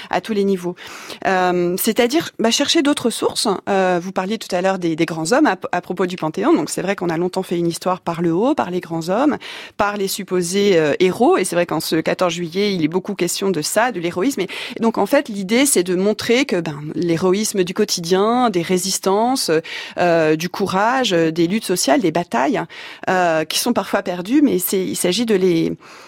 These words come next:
voilà, de leur redonner du sens, de leur redonner place, euh, en forme de justice, en fait, de, de, de justice. C'est pas seulement une histoire d'hommage, et c'est pas une, seulement une manière, euh, de, on parlait là aussi d'embaumer tout à l'heure, ou de tombeau pour les morts, c'est pas, c'est pas seulement cette dimension-là,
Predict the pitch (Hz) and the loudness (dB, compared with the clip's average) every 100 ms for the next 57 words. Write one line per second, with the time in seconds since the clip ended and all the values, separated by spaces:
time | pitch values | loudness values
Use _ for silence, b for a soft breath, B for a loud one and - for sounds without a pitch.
0 | B 254 220 190 190 190 - 247 247 240 | B 2 2 0 -2 -2 0 2 4 2
1 | 214 196 - 254 262 208 185 214 220 208 | 0 -4 -2 0 2 0 0 0 0 2
2 | 196 233 262 - - 180 165 185 - 254 | 0 2 0 2 0 0 0 -4 -2 0
3 | 262 190 180 226 - - 330 - - _ | 2 0 0 -2 -2 0 2 0 -4 _
4 | 202 180 170 170 - 185 185 208 285 B | -6 -4 -4 -4 -2 -2 -2 -4 -4 B
5 | B - 294 302 262 247 269 262 226 208 | B -2 0 2 2 2 2 2 2 0
6 | - 196 190 208 226 247 247 240 190 - | 0 -2 0 2 2 4 2 2 -2 -2
7 | 208 202 190 185 196 208 185 B B B | 0 0 -2 -2 0 0 -2 B B B
8 | 185 165 190 196 202 185 160 156 160 151 | 0 2 4 4 4 2 0 0 -2 -2
9 | 147 101 - - - - - 156 175 175 | -4 -6 -10 -10 -8 -10 -8 -4 0 0
10 | 170 196 180 175 190 208 214 226 226 180 | 0 0 0 0 2 2 4 2 0 0
11 | 175 196 196 170 175 190 190 190 226 - | 4 4 2 -2 -2 0 0 2 0 0
12 | 185 208 254 277 240 185 196 208 - 208 | -2 2 2 2 0 -4 -2 -4 -6 -6
13 | 220 214 190 180 214 208 - 233 | -4 -4 -4 -2 -2 0 -2 -2